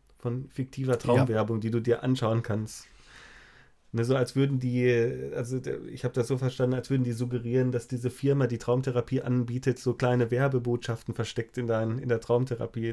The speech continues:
Speaker 1: in deinen Träumen, ne?
Speaker 2: Ja, das hab ich auch gesehen.
Speaker 1: Das gab's doch auch bei Futurama irgendwie. Werbung wird, äh, wird einem bei Futurama doch auch direkt ins Hirn gebeamt,
Speaker 2: Ja,
Speaker 1: irgendwie,
Speaker 2: ja, ja,
Speaker 1: während
Speaker 2: ja.
Speaker 1: man träumt.
Speaker 2: <laughs> Ja, ja, ich erinnere mich. <laughs> Stimmt, da gab's unter Anfang, äh, unter anderem die,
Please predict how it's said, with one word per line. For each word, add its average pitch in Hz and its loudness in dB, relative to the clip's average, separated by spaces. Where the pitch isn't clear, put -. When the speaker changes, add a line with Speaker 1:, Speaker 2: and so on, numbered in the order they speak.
Speaker 1:
in 120 -6
deinen 113 -2
Träumen, 110 2
ne? 117 -6
Speaker 2:
Ja, 107 2
das 110 -4
hab 110 -2
ich 104 -6
auch 98 -6
gesehen. 98 -6
Speaker 1:
Das - -8
gab's 123 0
doch 139 0
auch 123 2
bei 117 2
Futurama 127 0
irgendwie. 135 -2
Werbung 123 2
wird, 123 -2
äh, 120 -2
wird 123 -2
einem 123 -4
bei 117 0
Futurama 127 0
doch 123 -2
auch 135 -2
direkt 117 -4
ins 127 -8
Hirn 131 2
gebeamt, 127 0
Speaker 2:
Ja, 131 6
Speaker 1:
irgendwie, 131 6
Speaker 2:
ja, 131 4
ja, 123 4
Speaker 1:
während 120 4
Speaker 2:
ja. 127 2
Speaker 1:
man 123 2
träumt. 135 4
Speaker 2:
<laughs> - -20
Ja, 131 -4
ja, 113 -4
ich 104 -6
erinnere 101 -2
mich. 156 4
<laughs> - 2
Stimmt, 117 -4
da 104 4
gab's 110 2
unter 113 0
Anfang, 120 -2
äh, - -4
unter 113 0
anderem 113 2
die, 101 2